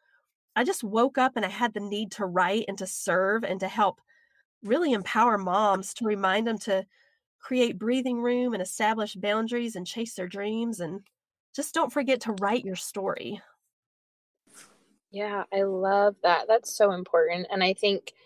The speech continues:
Speaker 2: the idea of chasing your dreams and not forgetting about yourself, I think a lot of our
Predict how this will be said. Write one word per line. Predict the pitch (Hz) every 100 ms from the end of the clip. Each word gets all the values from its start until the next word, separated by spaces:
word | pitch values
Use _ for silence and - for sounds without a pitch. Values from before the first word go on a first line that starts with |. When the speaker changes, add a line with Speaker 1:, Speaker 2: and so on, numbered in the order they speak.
| _ _ -
Speaker 2:
the |
idea | 180 185 190 180 170
of | 185
chasing | - 196 185 190
your | 175
dreams | 175 170 170 170
and | 170
not | 180 170 -
forgetting | 180 175 175 165
about | - -
yourself, | 190 - 156 160 -
I |
think | 185 233 226
a | 190
lot | 196 202 202
of | 202 202
our | 196